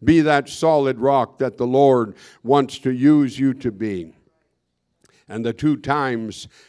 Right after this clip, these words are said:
that Paul referenced the text that we read in Isaiah twenty-eight, he quotes it twice or references it twice in Romans.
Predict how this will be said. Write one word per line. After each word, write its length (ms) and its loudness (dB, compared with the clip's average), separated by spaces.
that 220 -12
Paul 360 -4
referenced 680 -6
the 140 -2
text 420 -4
that 160 -4
we 160 -4
read 320 -4
in 140 -6
Isaiah 460 -4
twenty-eight, 680 -4
he 160 -8
quotes 440 -8
it 220 -8
twice 420 -6
or 120 -6
references 640 -4
it 220 -8
twice 400 -4
in 160 -8
Romans. 560 -4